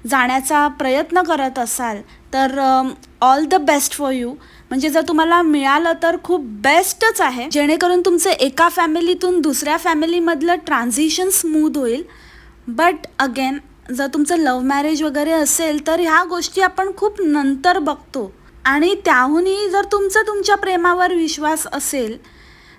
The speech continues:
तर, अ, मग कुठेतरी ह्या गोष्टी तुम्हाला ॲडजस्ट कराव्या लागतात,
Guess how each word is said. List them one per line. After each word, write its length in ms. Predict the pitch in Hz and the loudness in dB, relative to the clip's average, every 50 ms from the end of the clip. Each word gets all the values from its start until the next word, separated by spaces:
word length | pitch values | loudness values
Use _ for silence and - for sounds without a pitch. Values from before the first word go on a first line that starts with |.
| _ _ - | _ _ 0
तर, 260 | 320 320 330 359 370 | 2 4 4 4 2
अ, 160 | 381 381 370 | 2 2 2
मग 180 | 359 349 349 370 | 4 2 2 0
कुठेतरी 640 | 370 359 359 349 349 339 359 - 370 359 370 381 | 0 0 -2 0 0 0 0 0 0 2 2 2
ह्या 180 | 381 349 320 320 | 4 4 4 2
गोष्टी 440 | 311 285 330 320 - - - 349 339 349 | 0 -2 -6 -6 -6 -2 -2 -2 0 0
तुम्हाला 300 | 339 294 311 302 320 311 | 0 0 0 0 0 0
ॲडजस्ट 500 | 269 277 247 208 208 277 311 - - - | -2 -2 -6 -8 -8 -8 -8 -8 -8 -6
कराव्या 420 | 269 240 226 233 226 233 247 285 | -6 -6 -4 -4 -4 -2 -2 0
लागतात, 420 | 320 330 330 330 - - 330 339 | 0 0 0 0 -2 -2 -2 -2